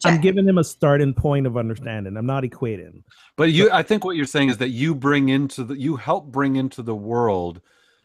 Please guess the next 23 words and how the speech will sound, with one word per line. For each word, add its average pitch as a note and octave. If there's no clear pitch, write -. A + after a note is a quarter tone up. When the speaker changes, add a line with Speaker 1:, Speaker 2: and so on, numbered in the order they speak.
Speaker 2:
A -
dynamic. G3+
Speaker 3:
things A2+
that, B2
that, -
a B2
Speaker 1:
Right. A2+
Speaker 3:
dynamic, A#2+
and A#2
the A2
intentions A2+
you B2
have A2
help G#2
lead G#2
to G#2+
that G2
result. F2+
Speaker 1:
Exactly. A2+
Speaker 2:
Yes. -
So D#4+
if D4
you're, G4